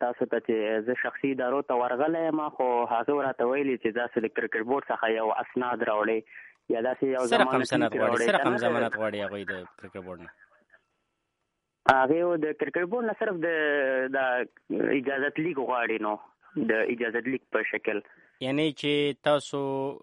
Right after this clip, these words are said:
Speaker 2: اجازت لیک، معنی دا چې د کرکټ بورډ، آه، اداره تاسو ته اجازه درکوي چې دغه ګیم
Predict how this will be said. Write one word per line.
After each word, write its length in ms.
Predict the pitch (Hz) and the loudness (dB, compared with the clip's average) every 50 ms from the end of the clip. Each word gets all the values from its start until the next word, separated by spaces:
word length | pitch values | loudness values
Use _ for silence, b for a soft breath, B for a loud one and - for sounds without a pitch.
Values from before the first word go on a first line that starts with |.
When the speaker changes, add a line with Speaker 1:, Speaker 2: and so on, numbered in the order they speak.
| - 113 - _ _ - | -18 -18 -20 _ _ -14
Speaker 2:
اجازت 460 | 123 110 127 127 120 123 113 - - | -8 -4 -4 -2 -2 -2 -6 -6 -6
لیک، 140 | 147 135 139 | -8 -6 -4
معنی 220 | 139 135 135 135 | -2 -2 -2 -2
دا 160 | 135 139 135 | -2 -2 -4
چې 120 | 123 - 123 | -4 -6 -10
د 60 | 131 | -12
کرکټ 340 | 120 - 123 110 - 120 113 120 | -10 -10 -10 -10 -10 -10 -8 -4
بورډ، 180 | 143 143 143 - | -2 -2 -2 -4
آه، 500 | 143 - 135 127 123 123 123 127 - 131 | -6 -8 -4 -2 -2 -2 -2 -4 -4 -4
اداره 300 | 117 123 123 127 135 127 | -2 0 0 0 0 -2
تاسو 320 | - - 131 123 - - | -2 -2 -4 -4 -4 -4
ته 60 | - 120 | -6 -4
اجازه 460 | - 120 110 120 117 117 113 131 131 | -4 -4 -2 -2 -2 0 0 0 -2
درکوي 440 | 123 127 117 - - 127 139 143 120 | -2 -2 -6 -4 -4 -4 -2 -2 -4
چې 100 | - 123 | -4 -4
دغه 220 | 117 120 107 110 | -4 -2 -2 -2
ګیم 220 | 107 107 117 110 | -4 -4 -4 -4